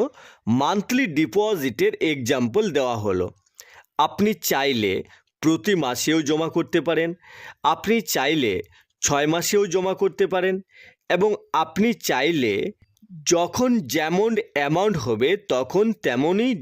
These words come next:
ডিপোজিট করতে পারবেন। এবার চলুন স্কিমটির গুরুত্বপূর্ণ ফিচার্সগুলি দেখে নিই। এই অ্যাকাউন্টটি শুধুমাত্র কন্যা সন্তানদেরই জন্য, এটি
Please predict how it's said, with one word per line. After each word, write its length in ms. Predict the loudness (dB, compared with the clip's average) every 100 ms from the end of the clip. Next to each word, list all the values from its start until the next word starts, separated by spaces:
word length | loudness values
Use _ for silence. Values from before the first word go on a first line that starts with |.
| -2
ডিপোজিট 440 | 0 0 0 -2
করতে 340 | 0 -2 0 -2
পারবেন। 440 | 0 -2 0 -2 -4 -12 _ _ -2
এবার 240 | 0 2 0 0
চলুন 280 | 0 0 -2 -6 _ -2 0 0
স্কিমটির 580 | 0 0 2 0 -2 -4 _ _ _
গুরুত্বপূর্ণ 920 | -8 0 2 2 -2 -2 -2 2 0 2 -2
ফিচার্সগুলি 880 | -2 -4 0 0 0 -4 0 0 2 0
দেখে 220 | -2 -2 -4
নিই। 200 | -4 -6 -12 _ _ 0
এই 180 | 2 2 -2 -2
অ্যাকাউন্টটি 760 | -2 0 0 2 0 -2 -4 -6 -12 _ -4 -2
শুধুমাত্র 680 | 2 2 2 0 0 -2 -2 -2 0
কন্যা 340 | 0 2 2 0 0
সন্তানদেরই 720 | 0 0 0 2 2 2 0 -2 -2
জন্য, 260 | -2 -2 -4 -8 _ _ _ _ _ _ _ -2
এটি 280 | 0 2 0